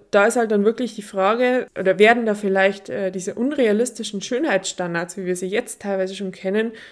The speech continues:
durch Avatare noch stärker verfestigt? Und was wird das dann langfristig mit uns machen? Also das bleibt mal noch eine spannende Frage, die auf uns zukommt. Aber das geht ja alles noch weiter.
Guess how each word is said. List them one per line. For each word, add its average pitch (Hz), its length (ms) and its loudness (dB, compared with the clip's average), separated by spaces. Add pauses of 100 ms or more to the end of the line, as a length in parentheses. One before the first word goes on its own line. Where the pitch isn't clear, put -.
(240)
durch 262 260 4
Avatare 214 960 0
noch 208 260 0
stärker 220 520 0
verfestigt? 214 840 -4
Und 208 160 2
was 226 300 2
wird 220 200 2
das 220 200 -2
dann 208 160 0
langfristig 208 500 -4
mit 196 180 -4
uns 180 200 -4
machen? 170 400 -8 (100)
Also 208 240 0
das 226 200 -2
bleibt 226 340 2
mal 226 180 2
noch 220 160 -2
eine 208 320 2
spannende 220 480 0
Frage, 208 360 -4
die 214 160 -4
auf 202 260 -4
uns 196 280 -8
zukommt. - 600 -10 (220)
Aber 196 140 6
das 202 140 -2
geht 226 160 -4
ja 226 120 0
alles 220 180 -2
noch 202 160 -6
weiter. 196 480 -4